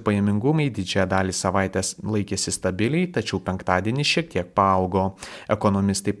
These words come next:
komentavo, jog pastarųjų kelių savaičių obligacijų kainų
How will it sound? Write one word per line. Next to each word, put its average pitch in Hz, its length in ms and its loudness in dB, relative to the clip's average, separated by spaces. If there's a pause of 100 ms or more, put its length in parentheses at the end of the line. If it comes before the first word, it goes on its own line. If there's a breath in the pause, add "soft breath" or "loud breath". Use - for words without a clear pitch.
(100)
komentavo, 107 640 2
jog 92 160 -2
pastarųjų 107 560 0
kelių 98 320 -2
savaičių 95 480 0
obligacijų 95 640 -2
kainų 95 260 0